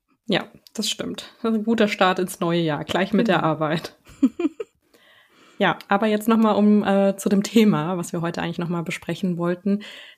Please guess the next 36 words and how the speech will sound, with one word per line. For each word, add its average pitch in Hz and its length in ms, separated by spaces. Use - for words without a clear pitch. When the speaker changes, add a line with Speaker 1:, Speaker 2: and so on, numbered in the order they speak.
Speaker 1:
Lieferengpässe. 165 920
Es - 160
ist - 100
ja 180 140
so, 180 160
dass 214 180
ein 175 160
Lieferengpass 220 1040
nicht 208 220
gleich 196 320
ein 196 100
Versorgungsengpass 165 960
in 170 200
dem 170 240
Sinne 156 340
ist. - 260
Aber, 185 460
ähm, 180 360
in 185 100
den 175 120
Medien 196 480
wird 185 140
das 190 100
ja 170 140
aktuell, 180 560
sag 170 120
ich 170 100
mal, 175 120
so 175 140
kommuniziert. 180 920
Und 185 360
es 185 200
ist 202 140
ja 196 260
auch 185 160
so, 196 400